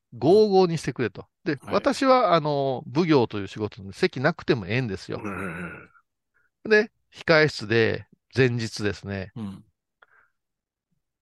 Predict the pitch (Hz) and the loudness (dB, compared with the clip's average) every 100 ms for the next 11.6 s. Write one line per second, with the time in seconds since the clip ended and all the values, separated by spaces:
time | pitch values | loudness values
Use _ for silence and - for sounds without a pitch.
0 | _ - 135 165 151 113 113 135 208 185 | _ -6 0 2 2 2 0 2 2 4
1 | 147 - 143 165 139 117 156 196 - 202 | 2 2 0 0 0 0 -2 -2 -4 -6
2 | 320 247 202 185 165 151 196 175 143 135 | -6 -4 0 0 -2 -4 -4 -2 -4 -6
3 | 120 120 123 110 110 120 - 69 - _ | -10 -12 -14 -10 -6 -6 -8 -14 -20 _
4 | 127 - - 139 131 101 127 135 95 - | -8 -6 -2 -2 -2 -2 2 2 0 -8
5 | _ 113 87 71 _ _ _ _ _ _ | _ -6 -6 -10 _ _ _ _ _ _
6 | - 156 135 110 - 117 131 123 120 104 | -2 0 0 -4 -6 -8 -6 -4 -6 -8
7 | _ _ _ - 117 135 131 - 92 101 | _ _ _ -6 -4 -2 -4 -6 -12 -10
8 | 117 117 104 - 151 160 170 165 190 214 | -8 -4 -6 -6 -2 0 2 2 2 4
9 | 113 87 _ 110 101 87 - _ _ _ | 2 0 _ -2 -2 -4 -14 _ _ _
10 | _ - 180 - - 196 185 175 190 277 | _ -2 0 -2 -2 0 2 0 -4 -6
11 | _ _ _ - 113 87 | _ _ _ -8 -8 -8